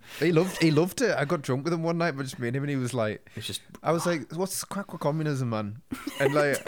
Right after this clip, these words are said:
Speaker 2: <laughs> And he was like, "Right."
Speaker 1: and he just, he
Speaker 2: <laughs> Here we go.
Speaker 1: he was like, he was like,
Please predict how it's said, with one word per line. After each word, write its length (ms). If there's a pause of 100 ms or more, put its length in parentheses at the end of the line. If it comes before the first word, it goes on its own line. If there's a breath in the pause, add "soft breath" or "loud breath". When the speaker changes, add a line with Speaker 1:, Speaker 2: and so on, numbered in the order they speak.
(160)
Speaker 2:
<laughs> 60
And 120
he 40
was 60
like, 120
"Right." 580
Speaker 1:
and 100
he 60
just, 260 (120)
he 140 (200)
Speaker 2:
<laughs> 200
Here 120
we 120
go. 220 (100)
Speaker 1:
he 140
was 180
like, 240 (1400 loud breath)
he 100
was 120
like, 240